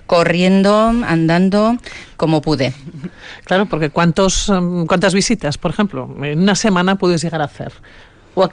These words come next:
Speaker 2: o, o esa semana en concreto, ¿no? Que lo seguiste al pie de la letra.
Speaker 1: Esa semana en concreto no llegué a hacer todas las visitas.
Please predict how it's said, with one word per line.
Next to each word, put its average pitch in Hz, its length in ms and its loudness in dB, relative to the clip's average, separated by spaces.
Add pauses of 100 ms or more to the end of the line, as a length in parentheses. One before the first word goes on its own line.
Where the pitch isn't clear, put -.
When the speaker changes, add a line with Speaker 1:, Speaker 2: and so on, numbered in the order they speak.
(100)
Speaker 2:
o, 180 80 0
o 180 380 0
esa 247 140 -2
semana 185 300 0
en 165 60 -4
concreto, 143 420 -6
¿no? 196 100 0
Que 190 100 -4
lo 151 60 -2
seguiste 156 320 -2
al 147 60 0
pie 151 140 0
de 143 80 0
la 139 80 0
letra. 143 120 0
Speaker 1:
Esa 202 160 2
semana 208 360 2
en 208 80 2
concreto 202 720 2
no 175 160 4
llegué 160 280 2
a 151 40 4
hacer 143 240 0
todas 131 240 0
las 127 180 0
visitas. - 520 -2